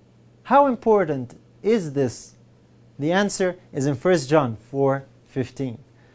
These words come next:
It says, "Whosoever shall confess that Jesus is the Son of God, God dwelleth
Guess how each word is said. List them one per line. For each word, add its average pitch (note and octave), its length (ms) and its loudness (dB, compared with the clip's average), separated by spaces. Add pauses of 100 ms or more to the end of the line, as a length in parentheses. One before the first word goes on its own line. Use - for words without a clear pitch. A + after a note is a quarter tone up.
(300)
It D#3 140 -6
says, F#3 280 6
"Whosoever G#3+ 720 6
shall D#3+ 240 0
confess - 800 2 (280)
that B2 280 0
Jesus G#3+ 580 2
is G3+ 380 6
the B2+ 120 -4
Son F3+ 280 -2
of F3+ 140 -4
God, A#2+ 340 2 (420)
God F3+ 380 6
dwelleth F#3+ 580 4